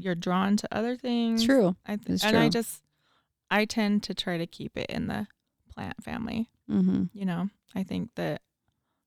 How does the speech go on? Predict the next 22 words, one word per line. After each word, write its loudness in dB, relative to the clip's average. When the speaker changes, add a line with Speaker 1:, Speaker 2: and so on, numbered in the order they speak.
Speaker 1:
God's -6
pharmacy -4
is -8
pretty -8
dope. -4
Speaker 2:
Oh, 6
yeah, 6
Speaker 1:
And 2
Speaker 2:
it 4
is. 0
Speaker 1:
see, -4
that's 4
one 0
of 6
my 6
biggest -2
things 0
with -2
the -6
medical -2
industry. 0
Like, -4